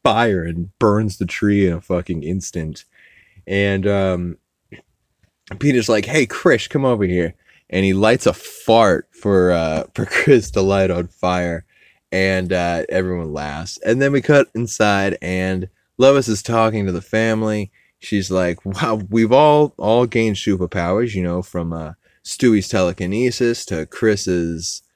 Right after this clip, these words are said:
um, to Chris's fire conjuring, um, Peter's ability to, to change shape," and Peter's a trolled all over the quarter, and that's funny.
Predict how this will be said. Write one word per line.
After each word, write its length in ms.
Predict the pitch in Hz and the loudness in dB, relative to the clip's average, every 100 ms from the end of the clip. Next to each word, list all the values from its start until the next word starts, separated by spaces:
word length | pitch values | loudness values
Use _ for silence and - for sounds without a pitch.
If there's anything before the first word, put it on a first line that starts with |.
| _ _ _ _ 90 | _ _ _ _ -4
um, 800 | 92 90 85 80 80 76 73 - - - | -2 -2 -4 -6 -8 -12 -16 -20 -12 0
to 120 | 117 | 0
Chris's 400 | - 120 - 80 | 4 2 0 -10
fire 480 | - 113 107 107 107 | -4 0 2 2 0
conjuring, 1040 | 110 104 101 98 98 95 95 95 98 92 _ | -2 -4 -2 -2 -2 0 0 -2 -4 -6 _
um, 540 | 87 87 85 87 87 - _ - - 101 - - _ - 101 | -6 -4 -4 -4 -6 -8 _ -20 -16 -16 -14 -18 _ -20 -12
Peter's 460 | - 120 113 104 | -2 2 2 2
ability 580 | 98 87 98 101 101 101 | 0 0 0 2 0 0
to, 260 | 90 82 78 | -2 -2 -6
to 300 | - 85 78 | -6 -6 -6
change 440 | - 104 95 90 | -4 -4 -2 -4
shape," 460 | - - 90 92 - | -4 0 2 2 0
and 220 | 82 85 | -8 -8
Peter's 420 | - 98 85 82 | -4 -2 -2 -4
a 80 | 82 | -10
trolled 480 | - - 87 78 76 | -12 -6 -4 -4 -6
all 240 | 76 76 | -6 -8
over 280 | 76 73 73 | -8 -10 -12
the 120 | 76 | -12
quarter, 360 | - 80 73 73 | -12 -10 -10 -12
and 120 | 76 | -14
that's 240 | 71 71 | -14 -16
funny. 420 | - - 73 76 | -18 -14 -14 -14